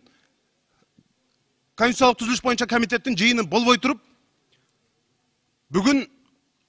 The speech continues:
дагы экинчи, үчүнчү окууга бир карабга киргизип атасыңар. Бул да кодоно мыйзам бузууда. Эмне Кыргызстандагы эң башкы мыйзамыбызды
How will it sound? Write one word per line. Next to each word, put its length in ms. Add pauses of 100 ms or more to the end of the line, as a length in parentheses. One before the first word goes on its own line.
(260)
дагы 440
экинчи, 260
үчүнчү 240
окууга 180
бир 160
карабга 220
киргизип 260
атасыңар. 300 (340)
Бул 140
да 100
кодоно 300
мыйзам 260
бузууда. 320 (600)
Эмне 200
Кыргызстандагы 600 (100)
эң 80
башкы 260
мыйзамыбызды 720